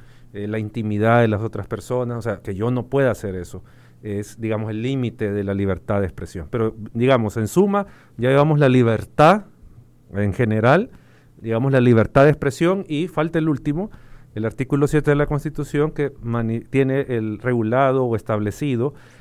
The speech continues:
o reconocido, mejor dicho, el derecho de, eh, reunión, ¿ya?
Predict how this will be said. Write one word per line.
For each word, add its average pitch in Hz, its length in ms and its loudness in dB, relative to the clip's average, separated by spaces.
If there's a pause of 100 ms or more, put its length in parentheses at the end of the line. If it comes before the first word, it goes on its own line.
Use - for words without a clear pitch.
(160)
o 131 120 0
reconocido, 135 760 2
mejor 113 240 -2
dicho, 117 320 -4
el 123 160 -2
derecho 113 480 -2
de, 131 320 0 (340)
eh, 113 180 -4
reunión, 107 540 -2 (480)
¿ya? 104 400 -6